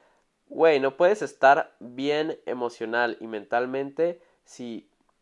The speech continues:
es que es el ejemplo más fácil, güey, de, de la adolescencia. O sea, ¿tú cómo percibes a las morras, güey? Morras también es, <laughs> ese es un ejemplo, no se debe decir, pero, pues, ese no es mi punto.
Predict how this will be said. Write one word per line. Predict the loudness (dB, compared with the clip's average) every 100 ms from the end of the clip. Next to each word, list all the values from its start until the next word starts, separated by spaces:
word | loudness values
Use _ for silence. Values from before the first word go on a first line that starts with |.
| _ _ _ _ _ _ _ _ _ _ _ _ _ _ _ _ -20
es | -20
que | -14
es | -10
el | -8
ejemplo | -10 -14 -10 -8
más | -6 -6 -6
fácil, | -8 -10 -12 -20 -20
güey, | -20 -20 -14
de, | -8 -6 -6 -8 -14
de | -14 -8
la | -4
adolescencia. | -4 -6 -10 -10 -12 -14
O |
sea, | -20 -20
¿tú | -10
cómo | -4 -4 -4
percibes | -6 -6 -6 -4
a |
las | -6 -6
morras, | -8 -8 -10
güey? | -16 _ _ _ _ _ _ _ _
Morras | -6 -4 -4 -6
también | -10 -10 -8
es, | -8 -10 -10 -8
<laughs> | -6 -6 -8 _ -20 -14
ese | -12
es | -4
un | -2
ejemplo, | 0 0 0 0 0
no | 0 -2
se | -2 -2
debe | 0 0
decir, | -4 -6 -6
pero, | -4 -4 -4 -6 _ _ _
pues, | -8 -8 -10 _ _ _ -6
ese | -4 -2
no |
es | -4
mi | -6
punto. | -8 -10 -12